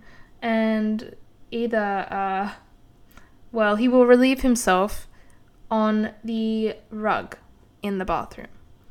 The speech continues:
I'm not sure if this is because of a territorial thing, or if the rug confuses him and it's like the litter tray, or if he is just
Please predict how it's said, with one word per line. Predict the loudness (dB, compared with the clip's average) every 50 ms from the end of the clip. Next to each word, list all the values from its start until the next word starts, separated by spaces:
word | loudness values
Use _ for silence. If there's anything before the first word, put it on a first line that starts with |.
| -20 -20 -20 -20 -20 -14 -2
I'm | 0 2 2 2 0
not | -2 -4 -6
sure | -6 -4 -2 -2 -2
if | -2 -4
this | -6 -10 -10 -6 -8
is | -8 -8
because | -8 -10 -12 -12 -12 -12 -8 -6 -6 -6 -6 -8 -10 -12 -14 -16 -18 -20 -20 -20 -10 -6
of | -6 -6 -6 -8 -14
a | -16 -16
territorial | -14 -10 -10 -10 -10 -10 -10 -8 -4 -4 -2 -2 -2 -4
thing, | -4 -6 -8 -10 -10 -10 -14 -16 -20 _ _ -20 -20 -20 -20 -20
or | _ -6 -4 -2 -2 -2 -4
if | -8 -8 -8 -10 -16 -20 -20 -10
the | -8 -8 -6
rug | -4 -4 -2 -2 -2 -2 -4 -10
confuses | -10 -8 -8 -8 -6 -6 -6 -6 -4 -4 -6 -6
him | -6 -6 -6 -4 -4
and | -6 -6 -8
it's | -8 -10 -10 -10
like | -12 -12 -10
the | -12 -8
litter | -6 -4 -4 -4 -6
tray, | -8 -8 -8 -8 -8 -8 -12 -14 -20 -20 -20 -20 -20 -20 -20 -20 -20 -20 -4 0
or | 2 2 4 4 2 0 0 0 0 -2 -4 -4 -6
if | -4 -4 -4 -4 -6 -10 -12
he | -8 -4 -2 -2
is | -2 -2 -6
just | -8 -8 -8 -8 -10 -14 -18